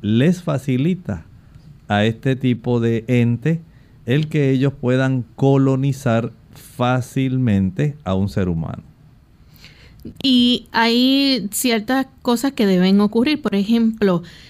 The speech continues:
Speaker 2: el sistema inmunitario de las personas, eh,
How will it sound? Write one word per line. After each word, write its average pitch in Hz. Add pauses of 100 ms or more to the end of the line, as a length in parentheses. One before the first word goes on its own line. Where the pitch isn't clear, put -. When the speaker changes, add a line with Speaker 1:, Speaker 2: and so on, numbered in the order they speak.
(260)
Speaker 2:
el 202
sistema 226
inmunitario 233
de 240
las 220
personas, 202 (240)
eh, 180